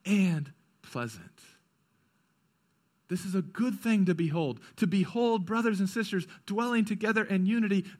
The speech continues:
this is good and this is pleasant.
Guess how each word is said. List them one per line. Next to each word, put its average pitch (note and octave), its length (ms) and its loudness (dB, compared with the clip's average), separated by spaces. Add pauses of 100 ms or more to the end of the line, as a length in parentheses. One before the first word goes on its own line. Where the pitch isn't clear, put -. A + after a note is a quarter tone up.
this C4 300 0
is F3 240 0
good A3+ 500 2 (140)
and F3+ 220 4
this A#3 240 0
is F3 360 2 (220)
pleasant. C3+ 560 -6